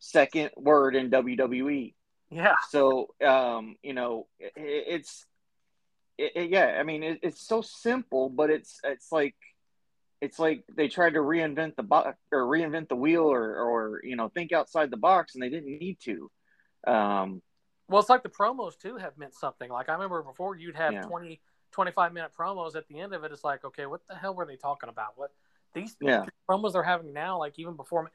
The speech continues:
Speaker 2: they, they actually have meaning to them. They're not just throwing them out there to, to fill up countless time." I mean, ev-, everything it seems, I, I guess the main thing is everything has a purpose,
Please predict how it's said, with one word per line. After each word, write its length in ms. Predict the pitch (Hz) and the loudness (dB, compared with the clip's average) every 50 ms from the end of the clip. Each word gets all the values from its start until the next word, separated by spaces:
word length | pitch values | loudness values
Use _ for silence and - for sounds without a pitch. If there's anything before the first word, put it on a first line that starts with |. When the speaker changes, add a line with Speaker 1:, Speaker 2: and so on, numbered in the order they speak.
| _ _ _ _ _ | _ _ _ _ _
Speaker 2:
they, 220 | - 160 170 180 165 _ 151 | -4 -2 -2 -4 -6 _ -4
they 160 | 156 170 175 | -2 0 0
actually 280 | 185 190 185 - 165 147 | 0 -2 -4 -4 -6 -6
have 160 | 160 143 - | -6 -6 -8
meaning 300 | 135 147 165 170 160 151 | -8 -8 -6 -6 -8 -10
to 80 | - - | -12 -14
them. 200 | 139 131 131 127 | -14 -12 -10 -10
They're 120 | 127 131 | -8 -4
not 160 | 139 147 151 | -4 -4 -4
just 160 | 151 147 - - | -6 -10 -6 -2
throwing 220 | 165 165 160 156 | -2 0 0 0
them 120 | 147 139 143 | -2 -4 -4
out 200 | 147 156 151 - | -4 -4 -4 -4
there 180 | - 143 139 139 | -4 -4 -4 -6
to, 280 | - - 139 127 123 - _ _ _ _ _ _ _ _ _ _ _ _ _ | -8 -10 -12 -12 -12 -14 _ _ _ _ _ _ _ _ _ _ _ _ _
to 80 | - 147 | -12 -8
fill 240 | - - 180 160 147 | -2 0 2 2 2
up 80 | 147 - | 0 -2
countless 400 | - 160 147 147 143 135 131 - | -4 -6 -6 -6 -8 -14 -14 -8
time." 340 | - 147 147 147 143 131 131 | -6 -4 -4 -4 -6 -8 -10
I 60 | 127 | -10
mean, 160 | 131 131 131 | -10 -6 -4
ev-, 160 | 139 160 180 180 | -2 -2 -2 -2
everything 380 | 180 190 208 208 202 226 208 196 | -2 -4 -4 -4 -6 -6 -6 -6
it 120 | 175 - | -8 -10
seems, 340 | - - 190 190 190 180 - - - - - - - | -10 -8 -8 -8 -8 -10 -12 -18 -20 -20 -18 -6 0
I, 160 | - 185 247 - | 4 4 6 8
I 60 | 185 220 | 8 6
guess 160 | 294 269 - | 6 2 -2
the 100 | - 175 | -4 -4
main 200 | 180 185 214 220 | -4 -4 -6 -6
thing 200 | - 202 190 180 | -6 -6 -6 -6
is 180 | 175 175 156 160 | -6 -8 -8 -6
everything 380 | 156 170 180 208 196 - 196 185 | -6 -6 -6 -6 -8 -10 -10 -6
has 160 | 175 175 143 | -6 -6 -8
a 60 | 131 | -6
purpose, 500 | - - 151 139 - - - - - - | -4 -4 -4 -4 -4 -8 -18 -20 -20 -20